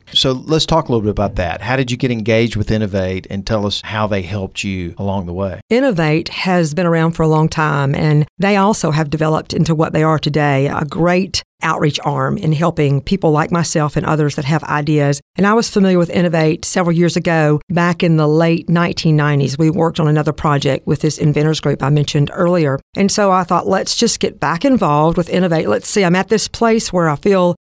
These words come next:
Speaker 2: not stuck, but I didn't know what the next step was." So we scheduled a meeting and said, "I have done all I know to do to reach out to entities to license this product. So I think I'm going to have to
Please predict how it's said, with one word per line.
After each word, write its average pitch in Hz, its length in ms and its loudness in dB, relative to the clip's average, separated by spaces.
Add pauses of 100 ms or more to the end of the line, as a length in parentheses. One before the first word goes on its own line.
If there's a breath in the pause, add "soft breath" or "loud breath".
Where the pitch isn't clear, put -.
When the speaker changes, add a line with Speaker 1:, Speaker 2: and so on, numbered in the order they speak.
(100)
Speaker 2:
not 214 240 0
stuck, - 580 0
but 170 100 -2
I 165 40 2
didn't 180 220 2
know 180 60 2
what 165 140 0
the 170 60 0
next 151 240 0
step 156 340 -2
was." - 420 -2 (340)
So 170 360 2
we 165 380 2
scheduled 165 400 0
a - 20 0
meeting 233 520 4
and 156 380 0
said, 165 220 0
"I 160 160 -2
have 156 180 0
done 165 140 0
all 196 220 2
I 226 80 4
know 220 100 4
to 208 100 2
do 170 180 2
to 160 80 2
reach 170 260 0
out 170 260 0
to 151 460 2 (160)
entities 208 560 2
to - 160 -4
license 185 800 2
this 165 220 -2
product. 143 640 -2 (300)
So - 140 0
I 160 140 2
think 233 440 -2
I'm 180 120 2
going 175 220 2
to 165 60 0
have 156 280 -2
to 143 440 0